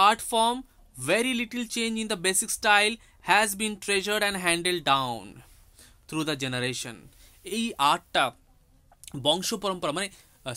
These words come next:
step by step প্রত্যেকটা, মানে, এক, এক যুগ চলে গেল, এক সেঞ্চুরি পর আরেকটা সেঞ্চুরি, আরেকটা প্রজন্ম, জেনারেশন যে আসো তাকে হ্যান্ড ওভার করে দিল এই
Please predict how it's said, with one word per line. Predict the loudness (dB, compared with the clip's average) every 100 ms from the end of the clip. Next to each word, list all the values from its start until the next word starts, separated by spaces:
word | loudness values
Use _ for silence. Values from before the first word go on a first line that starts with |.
| -4
step | -2 0 2
by | 2
step | 2 0 -2
প্রত্যেকটা, | -8 -8 -8 -8 _ -2 -2 -2 _ -14 -6
মানে, | -4 -4 -2 -2
এক, | -2 -10 -20 _ -20 -12 -4
এক | -4 -2
যুগ | -8 -4
চলে | -2 0
গেল, | -2 -4 -8 -6 -6
এক | -4
সেঞ্চুরি | -6 -6 -8 -6
পর | -4
আরেকটা | -2 -4 -8
সেঞ্চুরি, | -8 -8 -8 -4 -2
আরেকটা | -4 -2 -4 -4 -14 -10
প্রজন্ম, | -4 -2 0 -2
জেনারেশন | -2 -2 -2 -4 -4
যে | -6
আসো | -6 -6
তাকে | -6 -4 -2
হ্যান্ড | 0 0
ওভার | -2 -2
করে | -6 -4
দিল | -4 -2
এই | -2